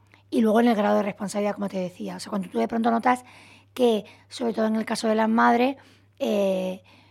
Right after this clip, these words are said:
pues estos hijos, em, que a veces son varones, más varones que, que, que mujeres, eh, de pronto quieren como protegerte, ¿no? Y, y tomar decisiones y, y bueno, y tienes que ayudarle a decir que,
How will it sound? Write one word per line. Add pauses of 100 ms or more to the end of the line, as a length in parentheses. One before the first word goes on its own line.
(120)
pues
estos
hijos, (320)
em,
que
a
veces
son
varones, (1080)
más
varones
que,
que,
que
mujeres, (540)
eh, (340)
de
pronto
quieren
como
protegerte,
¿no?
Y, (300)
y
tomar
decisiones
y, (320)
y
bueno,
y
tienes
que
ayudarle (300)
a
decir
que,